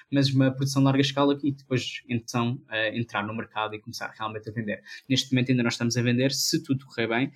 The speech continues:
ahm, esperamos começar a vender no próximo ano.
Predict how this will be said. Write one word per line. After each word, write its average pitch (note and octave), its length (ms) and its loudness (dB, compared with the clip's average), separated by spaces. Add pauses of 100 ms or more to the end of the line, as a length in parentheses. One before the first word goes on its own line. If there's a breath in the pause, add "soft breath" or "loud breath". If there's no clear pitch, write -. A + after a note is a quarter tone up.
(320 soft breath)
ahm, A2 640 0
esperamos A#2+ 480 0
começar B2 300 0
a A#2+ 60 2
vender A#2+ 220 0
no B2 80 0
próximo B2 400 0
ano. G2 140 -2